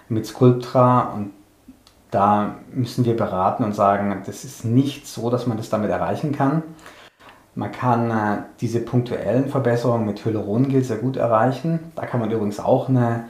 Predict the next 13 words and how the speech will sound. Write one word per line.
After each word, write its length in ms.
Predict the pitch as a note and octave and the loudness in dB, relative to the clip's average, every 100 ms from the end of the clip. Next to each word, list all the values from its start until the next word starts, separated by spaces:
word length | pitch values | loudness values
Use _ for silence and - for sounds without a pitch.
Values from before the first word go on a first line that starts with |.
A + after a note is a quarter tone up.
| - - | -18 -18
Stimulierung 880 | - B2 A#2 A#2 C3 B2 B2 A#2+ A#2 | -2 0 4 6 6 8 6 6 4
der 500 | G#2 G#2 G2+ G2 - - _ | 4 6 4 2 -4 -16 _
kollagenbildenden 840 | - A2 G#2+ A2+ A#2+ A2+ B2 A#2+ A2 | 0 0 2 4 4 6 4 4 2
Zellen 240 | - G#2 | 0 -2
erreichen 500 | F2+ E2+ G#2+ C3 B2+ | -2 -2 0 0 0
über 200 | B2+ A#2+ | 2 2
die 140 | A2+ | 2
Wiederholung 720 | G#2+ A2 G2+ A#2 C3 D#3 D#3 | 0 -2 0 2 4 2 -4
von 220 | - B2+ B2 | -4 -4 -2
Collag-, 500 | C3+ B2+ B2 - - | 2 2 2 -4 -8
von, 320 | A2+ A2 A2+ | -6 -2 -4
äh, 320 | F#2 G2+ A2 | -2 -2 0
Hyaluronbehandlungen. 920 | A#2+ A2 G#2 A2+ A2+ A2+ G#2+ A2+ A2+ | 0 0 2 2 2 0 0 0 -2